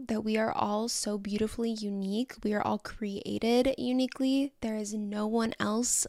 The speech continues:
like you. I've said this before, and I'll say it ten times over. There's literally no one else like you. Feel confident, feel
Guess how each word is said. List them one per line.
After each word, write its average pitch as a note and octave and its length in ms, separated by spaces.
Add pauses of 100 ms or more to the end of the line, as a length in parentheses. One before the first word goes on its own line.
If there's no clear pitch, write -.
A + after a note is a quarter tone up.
like G3+ 360
you. G#3 600 (1040)
I've G#3 320
said G#3 160
this G#3+ 140
before, G#3+ 460
and G3+ 200
I'll G3+ 120
say - 160
it - 100
ten G#3 220
times G3+ 420
over. G3+ 260
There's G#3 300
literally D4 400
no G#3+ 240
one A3 160
else A3 380
like G3 280
you. C#4 360 (760)
Feel B3 240
confident, B3 760 (600)
feel G#3 480